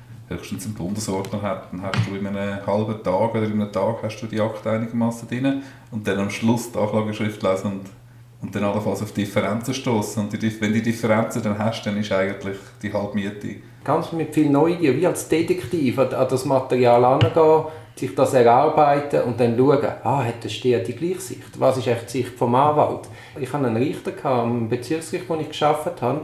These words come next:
Speaker 2: Dann sind wir einmal im Verhandlungssaal und vor der Verhandlung hat er einmal die Auditoren und Gerichtsschreiber gefragt, wie würdet ihr als Anwalt plädieren? Und dann hat man das diskutiert, wilde Gedanken gemacht und dann ist der Anwalt gekommen.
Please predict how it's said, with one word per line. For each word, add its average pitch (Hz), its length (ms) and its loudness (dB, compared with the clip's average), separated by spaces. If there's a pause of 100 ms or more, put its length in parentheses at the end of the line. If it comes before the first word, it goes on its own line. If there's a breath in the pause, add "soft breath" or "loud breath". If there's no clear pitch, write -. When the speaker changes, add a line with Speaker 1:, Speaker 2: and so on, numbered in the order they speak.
(360 loud breath)
Speaker 2:
Dann 127 100 -2
sind 143 180 2
wir 117 140 4
einmal 107 220 4
im 107 100 0
Verhandlungssaal 127 800 2
und 139 180 -2
vor 175 220 2
der 190 120 -2
Verhandlung 165 520 0
hat 135 180 -4
er - 120 2
einmal 120 280 2
die - 60 0
Auditoren 151 600 2
und 143 140 -2
Gerichtsschreiber 156 580 -2
gefragt, 151 460 -2 (520 loud breath)
wie 143 200 4
würdet 131 280 4
ihr 120 160 4
als 110 160 0
Anwalt 104 360 0
plädieren? 107 500 -4 (480)
Und 127 140 -8
dann 135 100 0
hat 131 120 2
man 127 80 0
das 120 160 0
diskutiert, - 600 -4
wilde 165 220 4
Gedanken 139 560 0
gemacht 170 340 -2
und 143 160 -4
dann 175 220 4
ist - 160 -4
der 120 100 4
Anwalt 123 340 4
gekommen. 202 360 2